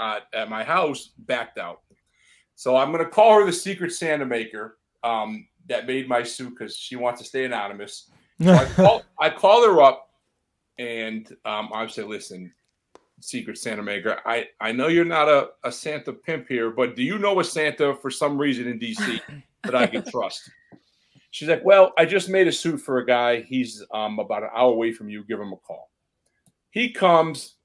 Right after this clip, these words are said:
Speaker 1: really cool suit. I loved it. I've always wanted to do Santa, but I didn't wanna wait till I was seventy years old to look like everyone else. So
Speaker 2: Yeah.
Speaker 3: Right.
Speaker 2: Yeah.
Speaker 1: we keep in contact, like, we're friends and blah, blah, blah. We're talking about it.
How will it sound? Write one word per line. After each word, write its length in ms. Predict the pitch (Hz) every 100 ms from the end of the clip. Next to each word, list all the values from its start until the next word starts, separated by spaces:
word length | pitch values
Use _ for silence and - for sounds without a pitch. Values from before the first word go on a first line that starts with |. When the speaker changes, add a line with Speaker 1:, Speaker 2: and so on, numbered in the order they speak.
| _ -
Speaker 1:
really 300 | 143 151 147
cool 220 | - 147 123
suit. 320 | - 131 120
I 60 | 110
loved 300 | 107 117 113
it. 60 | 120
I've 100 | 135
always 240 | 220 262
wanted 200 | 170 190
to 60 | 139
do 200 | 131 180
Santa, 540 | - 135 120 127 123 127 -
but 300 | 135 123 - _ _ -
I 100 | 143
didn't 140 | 175
wanna 160 | 156 147
wait 200 | 147 147
till 120 | 135
I 100 | 123
was 180 | 117 117
seventy 360 | 131 117 110
years 220 | 104 104 104
old 220 | 107 98
to 60 |
look 240 | 107 113 113
like 160 | 107
everyone 320 | 117 110 107 104
else. 240 | 90 -
So 320 | - 131 165 160
Speaker 2:
Yeah. 140 | 160
Speaker 3:
Right. 320 | 170 151 143 _ _
Speaker 2:
Yeah. 200 | 147 - -
Speaker 1:
we 140 | 233
keep 220 | - 277 262
in 120 | 220
contact, 760 | 208 202 202 214 196 185 - -
like, 260 | 170 156 -
we're 200 | 190 185
friends 640 | 180 180 180 180 180 160
and 200 | 147 131
blah, 200 | 123 165
blah, 160 | 180 185
blah. 360 | 180 151 147 160
We're 160 | 196
talking 360 | 196 170 165 175
about 360 | 156 151 147
it. 100 | 151